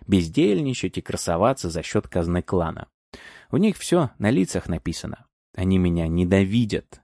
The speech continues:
сидят такие надменные, напыщенные. А раньше и нос в Турфане показывать боялись.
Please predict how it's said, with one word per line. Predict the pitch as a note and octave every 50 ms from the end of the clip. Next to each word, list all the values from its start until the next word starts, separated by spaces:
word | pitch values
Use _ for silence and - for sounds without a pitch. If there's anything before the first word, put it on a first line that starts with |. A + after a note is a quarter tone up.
| _ _
сидят | - - F2 D#2+ F2 F#2 -
такие | - - F2+ - - - C#2+
надменные, | C#2+ D#2 D#2 D#2+ E2 E2+ F2 G2 A2+ A#2 A2+ G#2 F2+ D#2+ D#2 D2 -
напыщенные. | - - G2 - - - B2 C3 B2 - - - - E2+ D2 - - D#2+ - - - - - - - - - -
А | - F#2+
раньше | F#2 B2 C#3+ D3 - - - C3
и | B2 A2+
нос | A2 A#2+ C#3 D3+ C#3 -
в | - -
Турфане | - G2+ F2+ - - A2+ G#2+ G2 F2+ E2+
показывать | - - F2+ - - A#2 G#2+ F#2 F2+ E2+ E2 D#2+
боялись. | E2+ F2+ G2 G2 G2+ F#2+ E2+ D2+ C#2+ C#2+ - - -